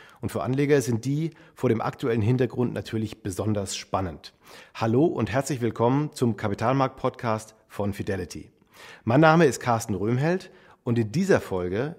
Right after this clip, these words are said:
widmen wir uns den U-S-Wahlen und was die möglichen Wahlergebnisse für Anleger bedeuten. Und dazu habe ich mir wieder tatkräftige Verstärkung herbeigeholt, nämlich meinen Kollegen Tobias Krause,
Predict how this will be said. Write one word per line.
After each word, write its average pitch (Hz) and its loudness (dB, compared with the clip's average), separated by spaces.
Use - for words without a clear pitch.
widmen 147 2
wir 135 4
uns 127 -2
den 113 -2
U-S-Wahlen 123 -2
und 113 -2
was 123 -2
die 117 -2
möglichen 113 0
Wahlergebnisse 113 -4
für - 0
Anleger 104 -2
bedeuten. 107 4
Und 95 -6
dazu 135 0
habe 135 0
ich 120 -2
mir 131 4
wieder 120 4
tatkräftige 131 -2
Verstärkung 110 -2
herbeigeholt, 101 -2
nämlich 117 0
meinen 107 0
Kollegen 117 0
Tobias 113 0
Krause, 117 0